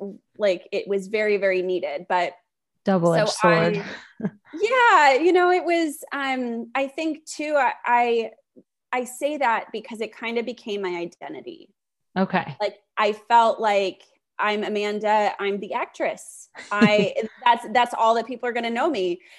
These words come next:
Speaker 1: And so I really kind of leaned into that identity, um, throughout the years, 'cause I was like,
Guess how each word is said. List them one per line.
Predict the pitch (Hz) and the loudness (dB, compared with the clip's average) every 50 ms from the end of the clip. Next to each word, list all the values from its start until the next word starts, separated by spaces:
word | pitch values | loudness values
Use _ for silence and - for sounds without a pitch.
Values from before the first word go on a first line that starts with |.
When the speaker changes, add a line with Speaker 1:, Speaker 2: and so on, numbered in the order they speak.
| - _ - | -20 _ -8
Speaker 1:
And | 233 240 233 226 | -6 -6 -6 -4
so | - 262 233 220 220 - | 0 2 2 2 2 2
I | - 226 | 0 -2
really | 233 226 254 262 262 247 | 2 4 4 4 4 2
kind | - 269 254 240 220 | 0 -6 -2 0 0
of | 196 202 | 0 0
leaned | 208 220 220 226 226 214 | -2 -6 -4 -4 -4 -2
into | 214 208 208 214 208 - 233 196 196 190 185 185 180 170 - _ _ - | -2 -2 -4 -4 -6 -2 0 2 4 4 4 4 2 2 -4 _ _ -8
that | 190 185 202 202 202 | -2 2 2 4 4
identity, | 196 196 190 190 190 185 185 185 180 180 175 175 170 165 165 185 - _ _ _ _ _ _ _ _ _ _ _ _ _ _ - | 4 2 0 0 -2 -2 0 0 0 0 -2 -2 -2 -4 -6 -10 -14 _ _ _ _ _ _ _ _ _ _ _ _ _ _ -6
um, | 208 196 190 190 185 175 170 170 165 202 - _ _ | -4 -2 -2 -2 -2 -4 -6 -8 -10 -12 -16 _ _
throughout | 285 294 294 285 - | 0 2 4 4 4
the | - 247 | 0 -4
years, | 240 226 226 226 226 226 | -2 0 0 0 -2 -4
'cause | - - 247 | -6 -2 0
I | 226 214 | 0 0
was | 208 208 - | 0 0 0
like, | 196 185 - | 0 0 0